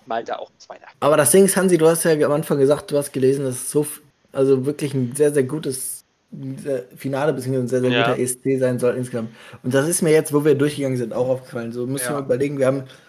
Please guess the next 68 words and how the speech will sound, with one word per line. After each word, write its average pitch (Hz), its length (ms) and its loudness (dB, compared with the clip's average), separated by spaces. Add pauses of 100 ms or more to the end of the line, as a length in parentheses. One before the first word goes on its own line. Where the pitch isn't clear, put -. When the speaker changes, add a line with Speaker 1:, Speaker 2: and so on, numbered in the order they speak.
(280)
Speaker 2:
die 135 80 -8
Portugiesen 156 720 0
keinmal 156 340 2
in 147 80 2
den 143 40 -10
Top - 180 -2
drei 147 220 2
gehabt, 120 220 0
obwohl 131 240 -2
wir 131 80 2
alle 143 160 2
gesagt 131 320 -4
haben, 127 140 -2
das 120 140 -4
ist - 80 -8
eine 190 100 -8
geile 127 280 -2
Nummer, 131 240 -2
die 113 100 -10
können 123 260 -6
weit 110 160 -4
kommen, 131 280 -8
als 90 200 -14
wir 90 80 -12
Speaker 3:
Ja, 127 160 -2
Speaker 2:
da 95 80 -12
waren. 104 120 -8
Speaker 4:
Ja. 123 80 -2
Speaker 2:
Aber 127 100 -4
Speaker 3:
Island 131 260 0
Speaker 2:
jetzt - 80 -14
Speaker 3:
genauso. 127 560 -6 (720)
Speaker 2:
Island 165 360 0
Speaker 3:
Ne? 165 140 -6
Speaker 2:
genauso, 143 320 0
ja 120 160 0
gut, 139 180 -4
Island 147 320 -2
haben 139 140 -4
wir, 113 220 -8 (720)
glaub 135 220 2
ich, 127 220 -6
alle 127 200 0
weit 120 160 -2
vorne, 165 400 0
so 131 160 -2
was 127 160 -2
weiß 127 100 -6
ich. 156 220 -8
Wir 123 80 -2
haben 143 160 0
die 135 100 -4
Finnen, 185 320 2
Speaker 4:
Ja, 139 80 4
auch. - 40 2
Speaker 2:
hat - 60 -12
keiner 190 280 0
von 165 160 -2
uns 190 220 0
weit 143 200 2
oben, 165 320 -6
obwohl 131 340 -4
wir 139 180 -2
alle 180 180 0
gesagt 139 300 -6
haben, 120 140 -4
die 117 80 -10
Finnen, 160 400 -6